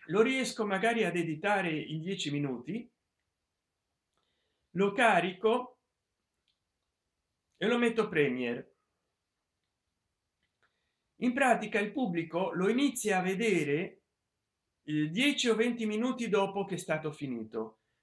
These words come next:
quindi non è proprio, eh, un video in diretta, ma non si può dire che è un filmato già vecchio.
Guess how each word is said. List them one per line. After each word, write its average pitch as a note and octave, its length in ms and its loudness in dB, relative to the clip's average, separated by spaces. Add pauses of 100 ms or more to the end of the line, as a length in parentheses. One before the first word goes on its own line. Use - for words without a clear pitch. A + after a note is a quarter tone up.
quindi F#3+ 580 0
non A#3+ 200 0
è E4+ 140 0
proprio, C#3 760 -2 (340)
eh, C3 840 0 (200)
un D#3+ 240 -6
video D3 640 0 (1160)
in D#3 160 -4
diretta, B2+ 680 -4 (140)
ma G#3+ 120 -2
non C#4 160 0
si C#4 160 -4
può A#3+ 160 0
dire C#4 260 2
che E3+ 120 -4
è - 20 0
un D#3 160 -4
filmato D3 560 -4
già C#3+ 180 -2
vecchio. D3 540 -2